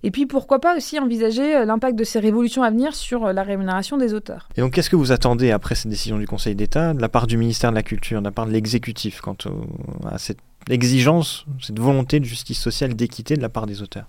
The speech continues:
Speaker 1: Bah, déjà, ce qu'on aurait voulu, c'est, euh, une première, euh, réunion de travail avec, euh, l'ensemble des, euh, partenaires concernés par la question de la transposition de cette directive,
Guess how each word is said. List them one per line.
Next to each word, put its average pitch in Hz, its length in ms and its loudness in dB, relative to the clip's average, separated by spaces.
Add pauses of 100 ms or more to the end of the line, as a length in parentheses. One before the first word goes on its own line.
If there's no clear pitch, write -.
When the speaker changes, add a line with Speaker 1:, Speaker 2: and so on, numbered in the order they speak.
(140)
Speaker 1:
Bah, 185 240 -4
déjà, 208 220 0
ce 269 60 -8
qu'on 214 140 -2
aurait 190 180 0
voulu, 196 280 0
c'est, 220 280 -4
euh, 170 80 -2
une 170 100 -8
première, 208 420 -2
euh, 180 160 -4
réunion 196 260 -4
de 196 40 -6
travail 208 460 0
avec, 196 300 0
euh, 170 220 -2
l'ensemble 196 400 -2
des, 185 160 -2
euh, 170 120 -4
partenaires 196 560 -2
concernés 214 440 -2
par 190 180 0
la 170 120 -4
question 196 380 -6
de 185 80 -4
la 165 120 -2
transposition 185 720 -4
de 202 40 -2
cette 190 160 -4
directive, 180 580 -2